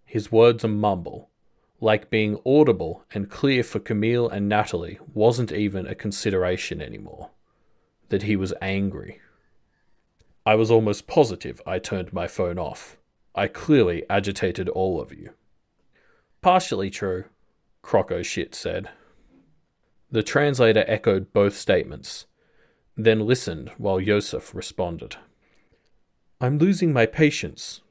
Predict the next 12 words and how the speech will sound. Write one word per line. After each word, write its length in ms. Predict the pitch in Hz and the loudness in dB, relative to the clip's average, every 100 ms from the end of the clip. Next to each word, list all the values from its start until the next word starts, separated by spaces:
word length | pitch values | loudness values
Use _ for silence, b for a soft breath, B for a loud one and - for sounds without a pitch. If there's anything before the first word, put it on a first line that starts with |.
| _ _ _ _ | _ _ _ _
the 120 | 117 | -2
translator 600 | 107 104 87 82 85 - | -2 -4 -4 -4 -6 -8
said, 400 | 80 - 80 - - _ _ _ _ _ _ | -6 -4 -4 -8 -18 _ _ _ _ _ _
while 200 | 104 98 | -2 0
Yosef 420 | 98 104 - 90 | 2 0 0 -6
stared 460 | - - 104 98 90 | -8 -2 2 2 0
down 300 | 92 85 - | -4 -4 -8
Camille. 480 | 104 90 82 - - _ _ _ _ _ _ _ _ _ - | -8 -6 -8 -12 -16 _ _ _ _ _ _ _ _ _ 2
"I 120 | 117 | 2
don't 360 | 113 160 196 - | 6 4 4 -2
trust 480 | - 170 160 - | 2 2 2 -8
you." 240 | - 57 | -12 -14